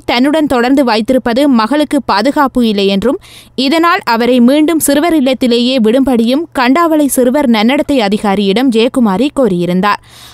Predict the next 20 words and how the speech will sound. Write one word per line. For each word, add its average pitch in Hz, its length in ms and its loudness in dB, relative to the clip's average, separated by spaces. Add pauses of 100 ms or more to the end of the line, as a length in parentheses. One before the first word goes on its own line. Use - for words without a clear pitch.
அந்த 254 280 0
வகையில் 247 440 0
விபூசிகாவை 240 720 0
மீண்டும் 277 540 2
மகாதேவ 294 440 0
சிறுவர் 240 360 0
இல்லத்தில் 220 420 -2
தங்க 226 220 0
வைத்து 233 360 0
கல்வி 226 260 -2
கற்பதற்கான 202 600 -2 (180)
அனுமதி 277 300 2
வழங்கப்பட்டது. 185 720 -2 (320)
அதன்படி 330 420 0 (100)
தற்போது 285 520 0
விபூஷிகா 285 560 0 (140)
ஜெயந்தி 262 320 0
நகரில் 247 360 0
அமைந்துள்ள 226 540 0 (100)
மகாதேவ 262 460 0